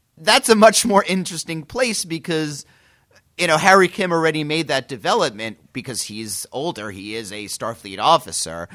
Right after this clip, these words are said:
um, even if he is inexperienced. And so he doesn't have that,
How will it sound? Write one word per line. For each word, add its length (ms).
um, 640
even 300
if 140
he 120
is 140
inexperienced. 1120
And 560
so 260
he 160
doesn't 240
have 260
that, 260